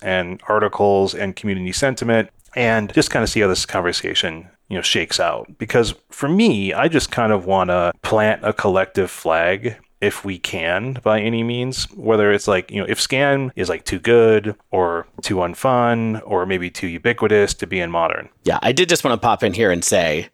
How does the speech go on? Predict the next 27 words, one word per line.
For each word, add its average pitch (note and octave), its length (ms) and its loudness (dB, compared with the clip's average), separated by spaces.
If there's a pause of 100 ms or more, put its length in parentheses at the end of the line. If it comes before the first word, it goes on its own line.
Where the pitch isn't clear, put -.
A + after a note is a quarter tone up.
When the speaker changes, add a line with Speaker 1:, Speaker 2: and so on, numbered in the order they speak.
Speaker 2:
Wilds B2+ 260 2
of C3+ 80 -2
Eldraine A2+ 360 2
released G2 280 0
September A2 560 0
eighth, F2 340 -6
twenty E2+ 280 -6
twenty-three. C#2+ 680 -10
So - 220 2
if F#2+ 80 -2
they're B2+ 140 2
saying C3+ 360 0
that G#2+ 280 2
the A2 80 2
window G#2 680 4
is F#2+ 300 -2
October G#2 480 0
sixteenth, G2 640 -2
that's D#2+ 160 -6
five A2 400 -2
weeks C#2+ 340 -8
after F2 240 -8
the E2+ 120 -12
release D2+ 320 -8
date. C2 320 -8 (160)
So - 160 -2
I, - 240 0